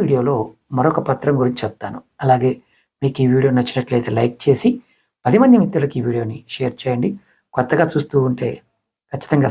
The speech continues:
సబ్స్క్రైబ్ చేసుకోండి. పది మంది మిత్రులకి వీడియోని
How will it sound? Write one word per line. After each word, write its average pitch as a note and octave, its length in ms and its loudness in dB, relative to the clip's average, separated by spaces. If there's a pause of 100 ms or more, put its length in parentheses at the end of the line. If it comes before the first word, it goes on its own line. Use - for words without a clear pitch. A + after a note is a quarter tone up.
సబ్స్క్రైబ్ C3+ 440 0
చేసుకోండి. A#2+ 440 -4 (840)
పది D3 180 4
మంది D#3 220 6
మిత్రులకి B2+ 420 -2 (640)
వీడియోని A#2+ 360 0